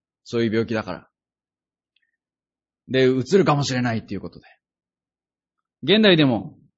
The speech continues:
ハンセン病としてね、多くのその迫害を受けた、迫害とかその辛い思いした人たちがたくさんいますけど。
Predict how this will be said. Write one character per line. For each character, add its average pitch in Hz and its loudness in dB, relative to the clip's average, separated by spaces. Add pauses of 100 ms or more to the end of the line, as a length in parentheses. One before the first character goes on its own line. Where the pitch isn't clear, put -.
(600)
ハ 131 2
ン 123 -2
セ 143 0
ン 135 0
病 127 2
と 123 -6
し - -10
て 127 -6
ね、 156 -6 (600)
多 139 0
く 131 -4
の 113 -4
そ 117 -8
の 107 -4
迫 120 -10
害 123 0
を 127 0
受 117 -4
け 92 -8
た、 104 -4
迫 82 -12
害 117 0
と 110 -6
か 101 -8
そ 107 -8
の 104 -8
辛 117 -4
い 120 0
思 120 -2
い 107 -6
し - -12
た 110 -4
人 - -14
た 110 -6
ち 110 -14
が 98 -10
た 101 -10
く - -16
さ 127 -4
ん 127 -2
い 127 -2
ま 135 -2
す - -8
け - -16
ど。 - -20